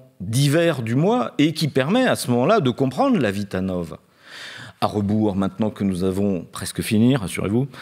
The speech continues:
euh, nous pouvons revenir au début, et cette vita nova où il dit c'est le libro della memoria, le livre de la mémoire, mais la vita nova est une réécriture, on pourrait dire une narration, c'est-à-dire reconstituer son existence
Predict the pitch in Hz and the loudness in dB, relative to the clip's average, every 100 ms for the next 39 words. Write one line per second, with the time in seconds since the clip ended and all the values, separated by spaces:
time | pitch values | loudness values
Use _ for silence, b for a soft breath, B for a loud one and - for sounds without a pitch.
0 | B B 143 135 110 101 92 95 107 127 | B B 0 4 4 4 2 0 -2 0
1 | 123 123 104 113 110 113 92 104 156 269 | 0 0 0 -2 0 -2 -2 -2 0 0
2 | 180 123 107 120 131 247 214 117 113 151 | 0 0 -2 0 2 2 2 2 2 2
3 | 214 - 107 120 208 147 123 110 104 104 | 0 0 0 2 0 0 0 2 2 2
4 | 139 185 104 85 85 95 123 117 95 90 | 2 2 2 -2 -2 0 0 0 -2 -2
5 | 90 110 196 208 156 B B B B B | 0 2 2 0 -2 B B B B B
6 | B 104 104 101 - - 92 92 95 151 | B 0 4 2 0 -4 -6 -2 0 2
7 | 226 180 98 95 101 95 87 98 123 - | 2 4 2 0 0 0 0 0 -2 -2
8 | 113 104 208 220 113 - 90 87 87 110 | -4 -2 0 0 0 -4 -6 -6 -4 -2
9 | 98 101 127 120 143 - 220 247 208 - | 2 4 4 2 -2 0 0 0 -2 -4
10 | 104 113 135 151 - B B 95 113 208 | 0 2 2 2 0 B B -2 4 4
11 | 240 226 208 - 196 175 196 196 - 143 | 4 2 2 0 -6 -2 0 0 0 0
12 | 127 120 123 - 170 202 254 - - | 0 -2 -4 -4 -2 0 0 -2 -8